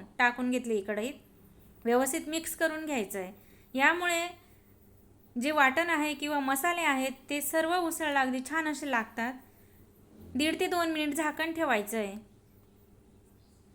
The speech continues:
तर दीड ते दोन मिनिटानंतर झाकण काढून जी मटकी आहे ती परत अगदी व्यवस्थित अशी मिक्स करून घ्यायची. याला वापरण्यासाठी एका साईडला मी पाणी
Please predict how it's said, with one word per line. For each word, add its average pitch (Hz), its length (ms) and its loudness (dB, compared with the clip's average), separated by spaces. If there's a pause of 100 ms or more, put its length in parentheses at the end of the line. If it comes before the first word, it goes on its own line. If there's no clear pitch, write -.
(640)
तर 277 120 0
दीड 339 300 2
ते 370 100 2
दोन 359 240 -2
मिनिटानंतर 294 580 0
झाकण 285 420 -2
काढून 269 340 2 (840)
जी 302 100 -2
मटकी 320 380 -2
आहे 277 380 0 (120)
ती 285 60 -8
परत 320 400 2
अगदी 294 240 2
व्यवस्थित 269 540 -2
अशी 330 200 -2
मिक्स 320 320 -6
करून 285 320 -4
घ्यायची. 214 460 -2 (880)
याला 320 280 2
वापरण्यासाठी 311 840 0 (220)
एका 285 300 -2
साईडला 311 320 -2
मी 277 140 -2
पाणी 277 320 2